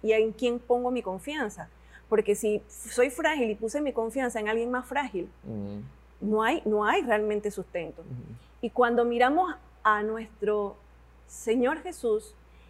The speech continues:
Speaker 1: y a Él cumpliendo un plan,
Speaker 2: Ujú.
Speaker 1: Él, Él no vino solo para ser Él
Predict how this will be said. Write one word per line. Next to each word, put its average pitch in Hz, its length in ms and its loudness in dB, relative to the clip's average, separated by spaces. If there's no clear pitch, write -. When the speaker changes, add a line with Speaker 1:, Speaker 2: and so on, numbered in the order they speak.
Speaker 1:
y 240 160 2
a 254 300 6
Él 370 140 -2
cumpliendo 285 640 2
un 320 160 2
plan, 262 760 0
Speaker 2:
Ujú. 98 100 -12
Speaker 1:
Él, 262 240 4
Él 302 180 4
no 349 160 2
vino 330 320 -2
solo 302 360 -2
para 190 300 4
ser - 360 -2
Él 269 360 4